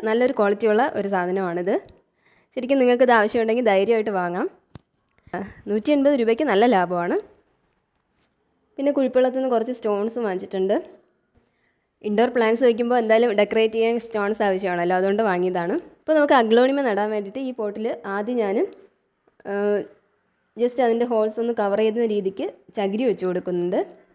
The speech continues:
ചകിരി വെച്ചതിന് ശേഷമാണ് ഞാൻ മണ്ണിട്ട് കൊടുക്കുന്നത്. ഞാൻ അകത്ത് വെക്കേണ്ടതായതുകൊണ്ട് അധികം വളം ഇല്ലാത്ത മണ്ണാണ് എടുത്തിട്ടുള്ളത്. ആട്ടിൻ്റെയൊക്കെ കാഷ്ടം കൂടുതലിട്ടാൽ നമുക്ക് അകത്ത് വെക്കേണ്ടതല്ലേ, അതുകൊണ്ടാണ്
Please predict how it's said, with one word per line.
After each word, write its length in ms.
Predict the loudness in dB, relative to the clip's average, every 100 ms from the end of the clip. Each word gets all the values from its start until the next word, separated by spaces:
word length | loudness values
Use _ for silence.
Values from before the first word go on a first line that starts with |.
| _ _ _
ചകിരി 220 | -2 2 2
വെച്ചതിന് 340 | 0 0 -2 0
ശേഷമാണ് 420 | -2 -2 -2 0 0
ഞാൻ 120 | -2 -2
മണ്ണിട്ട് 300 | 0 0 0 -2
കൊടുക്കുന്നത്. 420 | -2 -4 -2 -4 -6 -14 _ -8
ഞാൻ 120 | -2 -2 0 2
അകത്ത് 260 | 2 2 0
വെക്കേണ്ടതായതുകൊണ്ട് 960 | 2 0 0 0 0 0 2 2 0 -2 -4 -6
അധികം 280 | 0 0 0 -4 -10 -14 -4
വളം 240 | 0 0 -2 -6 _ -2
ഇല്ലാത്ത 280 | 0 0 -2
മണ്ണാണ് 280 | -2 0 0
എടുത്തിട്ടുള്ളത്. 520 | -2 -4 -4 -2 0 -2 -6 -16 _ _ _ _ _ _ _ _ -6 -2
ആട്ടിൻ്റെയൊക്കെ 440 | -2 2 2 2 0
കാഷ്ടം 280 | 0 0 0
കൂടുതലിട്ടാൽ 580 | 2 2 0 0 0 2 2 -2 -8 _ _ _ _ _ _ _ _ _ -20 _ _ -6
നമുക്ക് 200 | -2 0
അകത്ത് 220 | 0 2 2
വെക്കേണ്ടതല്ലേ, 520 | 2 0 0 2 2 0
അതുകൊണ്ടാണ് 440 | 0 0 0 0